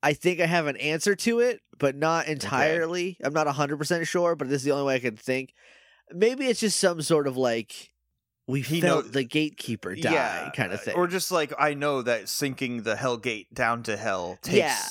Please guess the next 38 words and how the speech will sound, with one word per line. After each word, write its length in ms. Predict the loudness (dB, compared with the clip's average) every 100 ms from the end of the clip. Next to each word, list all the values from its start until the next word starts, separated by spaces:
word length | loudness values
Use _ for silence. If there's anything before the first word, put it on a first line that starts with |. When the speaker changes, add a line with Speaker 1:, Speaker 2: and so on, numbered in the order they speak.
| -4
Speaker 2:
the 120 | -2
life 260 | 0 0 -2
force 380 | -4 -6 -4 -4
of 160 | -6 -6
the 80 |
gatekeeper." 760 | -6 -6 -6 -12 -12 -10 -10 -10 0
Speaker 1:
Yeah, 240 | 0 2
to 140 | 0 -2
steal 240 | 2 2
the 120 | 2
gate, 380 | 0 0 0 -2
it, 20 |
it, 340 | -2 -4 -6 -12 -10 -2
it 320 | -2 -2 -6
costs 640 | 0 0 0 -6 -8 -8 -4
the, 420 | 0 0 0 -4
you 160 | -4 -6
know, 240 | -6 -12 _ -6
the, 160 | -6 -6 _
the 120 | -4 -4
person. 440 | -4 -6 -10 -14 _ _ -2
Speaker 2:
Yeah, 100 | -2
so 140 | 0
the 60 | -2
Oracle 340 | 0 -2 -2
is 100 | -2
like, 140 | -2 -4
"Oh, 280 | -2 -2 -4
but 120 | -10
there 180 | -10 -10
is 140 | -8 -10
another." 600 | -8 -8 -8 -8 -12 -12
Speaker 1:
There's 140 | -10 -10
another. 360 | -6 -4 -4 -6 -12 -8 -8
Speaker 2:
<laughs> 340 | -6 -8 -6 -4
Speaker 1:
He 160 | 0
is 100 | 2
also 580 | 0 0 0 0 -4 -8